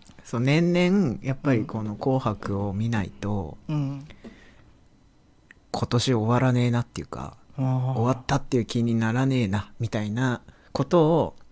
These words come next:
Speaker 1: 年々感じるようになってきたなっていうのが、まず一つ目、こう、年末に四十代を感じるところなんですよ。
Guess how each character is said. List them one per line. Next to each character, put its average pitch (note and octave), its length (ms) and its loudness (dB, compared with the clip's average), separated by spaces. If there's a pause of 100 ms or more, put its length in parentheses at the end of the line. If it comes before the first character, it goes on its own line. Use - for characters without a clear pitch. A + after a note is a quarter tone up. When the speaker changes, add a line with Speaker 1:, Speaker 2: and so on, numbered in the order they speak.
(240)
Speaker 1:
年 E3+ 280 4
々 E3 160 0
感 D#3 220 2
じ D3+ 140 4
る D#3 100 4
よ D#3 120 4
う D3 40 2
に A#2 80 0
な B2 100 -2
っ - 20 -10
て - 140 -8
き - 80 -14
た B2+ 120 -4
な D#3 100 0
っ - 20 -6
て G3+ 160 -4
い - 20 2
う D#3 40 2
の A#2+ 60 0
が、 G#2+ 60 0
ま A2+ 120 -2
ず G2+ 80 -6
一 G#2 200 -4
つ - 180 -6
目、 G#2 340 -2
こ - 140 -10
う、 G2+ 40 -2
年 G2+ 340 -2
末 G2+ 160 -6
に F#2+ 240 -4 (360)
四 G#2+ 180 2
十 G#2+ 160 0
代 F2+ 120 -4
を E2 60 -8
感 F2+ 200 -4
じ F2 160 -8
る E2+ 140 -10
と - 120 -8
こ G2 100 -10
ろ F2+ 100 -8
な D#2+ 80 -10
ん C2 60 -16
で - 80 -16
す - 100 -10
よ。 - 120 -14